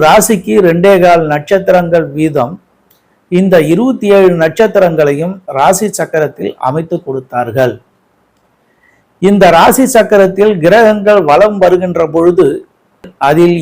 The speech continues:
இருக்கும் பூதத்தின் மேலும் அந்த இயக்கத்தின் மேலும் அந்த நட்சத்திரங்கள்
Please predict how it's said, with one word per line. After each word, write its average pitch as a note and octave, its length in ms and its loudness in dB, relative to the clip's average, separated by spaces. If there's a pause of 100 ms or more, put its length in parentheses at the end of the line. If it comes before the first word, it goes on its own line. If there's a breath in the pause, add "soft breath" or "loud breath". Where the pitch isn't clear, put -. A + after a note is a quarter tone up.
இருக்கும் G3 440 0
பூதத்தின் F#3 600 2
மேலும் F3 420 2 (920)
அந்த E3 300 0
இயக்கத்தின் F#3 680 0
மேலும் F3+ 380 2 (420)
அந்த D#3 260 -2 (140)
நட்சத்திரங்கள் D3+ 840 0